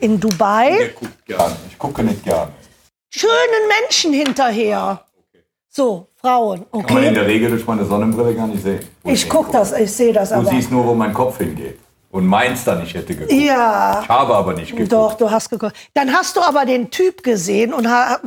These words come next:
Speaker 1: ich hab gesagt, okay, viel Spaß, wenn du jetzt weiter so stierst. Ja, dann hast du den gleich an der Hose.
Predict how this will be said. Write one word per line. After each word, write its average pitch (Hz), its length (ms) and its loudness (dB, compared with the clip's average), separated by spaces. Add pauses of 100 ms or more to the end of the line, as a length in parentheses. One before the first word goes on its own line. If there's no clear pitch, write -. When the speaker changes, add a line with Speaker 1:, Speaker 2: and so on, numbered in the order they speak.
(160)
Speaker 1:
ich 214 160 0
hab - 160 0
gesagt, 240 320 0
okay, 294 260 0
viel 285 240 0
Spaß, - 380 -2
wenn 226 100 0
du 226 60 0
jetzt 214 180 -2
weiter 262 360 0
so 180 160 -6
stierst. 208 640 -2
Ja, 226 100 -2
dann 214 180 -4
hast 247 160 0
du 254 60 -2
den 208 180 -2
gleich 208 260 0
an 196 120 -6
der 208 80 0
Hose. 214 480 -2